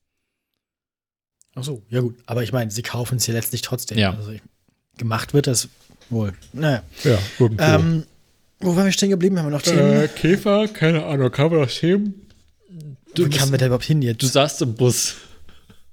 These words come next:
Speaker 1: Ich saß im Bus und ich mochte den Käfer und fragte mich immer, warum er so summt. Ja.
Speaker 2: Getriebe.
Speaker 1: Wahrscheinlich, ja, doch.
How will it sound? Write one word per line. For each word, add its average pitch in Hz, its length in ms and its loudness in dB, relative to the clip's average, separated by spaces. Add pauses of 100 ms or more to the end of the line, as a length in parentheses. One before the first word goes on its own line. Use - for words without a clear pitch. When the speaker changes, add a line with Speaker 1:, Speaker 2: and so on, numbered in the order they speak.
(320)
Speaker 1:
Ich 185 180 2
saß 180 200 2
im 185 100 0
Bus 185 180 2
und 135 80 0
ich 123 100 0
mochte 156 280 0
den 156 120 2
Käfer 165 300 2
und 123 100 0
fragte - 360 -2
mich 143 120 2
immer, 143 120 2
warum 135 220 2
er 139 80 4
so 135 120 4
summt. 127 480 0
Ja. 110 220 -2 (1600)
Speaker 2:
Getriebe. 123 520 2 (1600)
Speaker 1:
Wahrscheinlich, 123 580 0
ja, 123 200 2
doch. - 300 -2